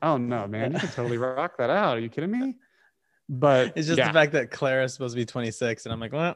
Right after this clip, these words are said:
Speaker 2: we're past that number, so I don't
Speaker 1: You
Speaker 2: know."
Speaker 1: can play,
Speaker 2: He's supposed
Speaker 1: you
Speaker 2: to be
Speaker 1: can play
Speaker 2: younger.
Speaker 1: Yeah, but, like, a younger lover boy, you totally got that vibe. I totally see
Speaker 2: We'll
Speaker 1: it
Speaker 2: see.
Speaker 1: happening.
Speaker 2: We'll see.
Speaker 1: <laughs>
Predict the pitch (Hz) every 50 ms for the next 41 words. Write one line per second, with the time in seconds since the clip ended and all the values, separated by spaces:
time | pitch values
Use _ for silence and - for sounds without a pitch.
0 | _ - 123 120 127 127 - 135 123 117 - - - 127 123 - 107 104 104 101
1 | 101 101 104 - - - 98 95 95 95 92 _ _ - 120 117 113 - 113 233
2 | - - 185 180 170 170 165 156 151 - - 156 151 156 - 127 117 120 170 156
3 | 139 131 113 139 131 - _ _ _ _ _ - _ _ _ _ _ _ _ -
4 | 196 214 262 277 240 160 151 147 - - 151 147 156 147 139 135 135 151 151 151
5 | 147 143 131 127 123 131 139 135 135 135 151 151 151 156 160 156 - 170 175 160
6 | 135 - 107 104 - 107 - 113 - - 104 - - 82 - 117 - _ _ _
7 | _ _ _ _ _ _ _ _ _ _ _ _ _ _ _ _ _ _ - 120
8 | 113 - - 135 120 107 107 101 - 123 139 143 - - - - - - - -
9 | - _ _ _ _ - 131 104 - - _ _ - - 165 113 - 185 151 101
10 | 98 147 131